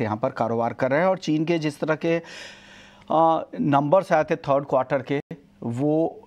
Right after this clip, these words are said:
यहाँ पर अनुमान से बेहतर है। हालांकि सेकेंड क्वार्टर के मुकाबले कम थोड़े ज़रूर है, लेकिन बाजार के अनुमान से काफ़ी बेहतर है, उससे भी यहाँ पर सपोर्ट मिला है। अपनी बे-, मेटल्स में आपको कुछ पसंद आ रहा है क्या?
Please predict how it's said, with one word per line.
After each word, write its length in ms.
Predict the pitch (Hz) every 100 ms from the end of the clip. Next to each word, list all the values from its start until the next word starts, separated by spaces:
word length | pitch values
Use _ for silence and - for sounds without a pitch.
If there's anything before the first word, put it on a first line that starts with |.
| 147
यहाँ 180 | 123
पर 320 | 127 143 143 -
अनुमान 420 | 127 131 123 135
से 140 | 143 135
बेहतर 480 | 117 120 120 147
है। 100 | 147
हालांकि 440 | 180 135 123 127 143
सेकेंड 300 | 135 123 139
क्वार्टर 240 | 139 131
के 120 | 131
मुकाबले 420 | 147 135 131 131 147
कम 300 | 143 135 143
थोड़े 320 | - 143 147
ज़रूर 360 | 123 127 151
है, 160 | 135 147 -
लेकिन 240 | 127 123 135
बाजार 340 | 113 113 131
के 100 | 120
अनुमान 240 | 127 123 120
से 120 | 131
काफ़ी 280 | 117 110 117
बेहतर 340 | 107 - 120
है, 120 | 139 - - -
उससे 300 | 143 - 180
भी 120 | 143
यहाँ 140 | 127 117
पर 120 | 127
सपोर्ट 400 | - 110 113 110
मिला 260 | 107 113 117
है। 120 | 113 - - - - -
अपनी 340 | 156 170 247
बे-, 460 | 214 151 196 214 -
मेटल्स 540 | 156 165 190 214 226
में 120 | 226
आपको 300 | 233 220 220
कुछ 180 | 226 233
पसंद 360 | - 202 214 220
आ 120 | 202
रहा 120 | 208
है 120 | 214
क्या? 220 | 202 220